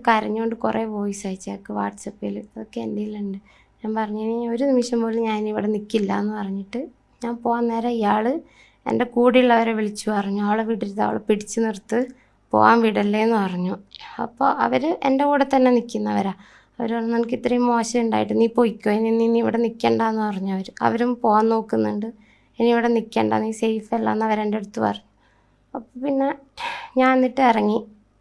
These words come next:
ഞാൻ വീട്ടിൽ വന്നു. വീട്ടിൽ വന്നു കഴിഞ്ഞപ്പോൾ അന്ന് മുതൽ ഇയാൾ കുറേ സോറി പറഞ്ഞ മെസ്സേജ്, ഇയാൾ പറയാ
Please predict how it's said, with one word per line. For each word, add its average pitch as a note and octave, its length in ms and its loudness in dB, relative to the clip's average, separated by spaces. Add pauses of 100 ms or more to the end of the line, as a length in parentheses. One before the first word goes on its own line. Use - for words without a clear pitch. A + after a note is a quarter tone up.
(100)
ഞാൻ B3 200 2
വീട്ടിൽ A#3 360 0
വന്നു. A3+ 340 0 (600)
വീട്ടിൽ A3 380 0
വന്നു B3+ 220 6
കഴിഞ്ഞപ്പോൾ A#3+ 560 2 (640)
അന്ന് B3 240 4
മുതൽ C4 320 6
ഇയാൾ B3 260 4
കുറേ A#3 300 0 (180)
സോറി A3+ 440 -4
പറഞ്ഞ A3+ 360 -4
മെസ്സേജ്, G#3 540 -2
ഇയാൾ G#3+ 240 -2
പറയാ G#3+ 300 -2